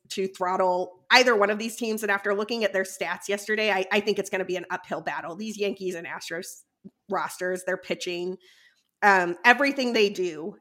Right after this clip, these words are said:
is upper echelons of the league. And frankly, the same cannot be said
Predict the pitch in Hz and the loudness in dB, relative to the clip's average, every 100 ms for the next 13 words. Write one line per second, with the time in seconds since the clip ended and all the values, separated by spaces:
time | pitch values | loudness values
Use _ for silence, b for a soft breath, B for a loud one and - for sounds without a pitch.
0 | - 202 185 175 - - _ 214 208 208 | 0 2 2 0 -6 -16 _ 4 4 4
1 | 185 185 202 190 185 185 185 190 180 180 | 0 -2 0 2 0 0 -2 -4 -4 -2
2 | 175 185 202 190 190 214 202 190 185 180 | -2 -2 -4 -4 0 0 2 0 0 -6
3 | - 165 151 - - - 131 | -6 -8 -10 -12 -12 -10 -10